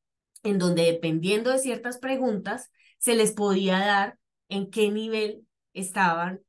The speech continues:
esa iniciativa en cada uno de los nueve ejes, ¿sí? Entonces, ¿qué preguntas, por ejemplo, tratamos? En el nivel de innovación, por ejemplo, si en el último año habían lanzado un nuevo producto,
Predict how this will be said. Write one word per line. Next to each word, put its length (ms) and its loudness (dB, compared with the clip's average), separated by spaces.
esa 260 -4
iniciativa 800 -4
en 300 -2
cada 260 -2
uno 280 -4
de 80 -4
los 140 -6
nueve 300 -10
ejes, 460 -20
¿sí? 200 -6
Entonces, 520 -4
¿qué 160 0
preguntas, 540 -2
por 160 -10
ejemplo, 340 -8
tratamos? 600 -8
En 160 -2
el 260 0
nivel 280 2
de 60 -4
innovación, 800 -2
por 160 -6
ejemplo, 380 -6
si 200 -2
en 80 0
el 140 -2
último 440 -4
año 640 0
habían 320 0
lanzado 380 -2
un 80 -6
nuevo 280 -6
producto, 960 -4